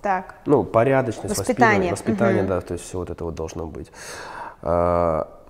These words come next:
Speaker 2: она должна следить за собой.
Speaker 1: Внешне.
Speaker 2: Внешне,
Speaker 1: Внутренне.
Speaker 2: духовно, то есть вот
Speaker 1: Мгм.
Speaker 2: это вот все. Она должна быть, э,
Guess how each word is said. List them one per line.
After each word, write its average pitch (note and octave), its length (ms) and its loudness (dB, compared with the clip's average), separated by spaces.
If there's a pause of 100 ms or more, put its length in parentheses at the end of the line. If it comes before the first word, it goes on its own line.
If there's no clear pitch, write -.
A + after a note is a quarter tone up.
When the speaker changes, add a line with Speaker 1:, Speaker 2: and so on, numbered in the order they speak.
(340)
Speaker 2:
она G2 220 -2
должна F2+ 680 -2 (680)
следить G2+ 340 -4
за A2 100 -12
собой. - 280 -16 (640)
Speaker 1:
Внешне. G3+ 520 -4 (220)
Speaker 2:
Внешне, F#2 1000 -2
Speaker 1:
Внутренне. G#2 300 -2
Speaker 2:
духовно, G2+ 640 4
то F2 120 -6
есть F#2+ 200 -4
вот F#2 160 -2
Speaker 1:
Мгм. F#2 80 -4
Speaker 2:
это F#2 140 -6
вот F#2 120 -4
все. E2+ 300 -6
Она F2 240 -6 (220)
должна G#2 400 0
быть, G2 340 -2
э, F#2 360 0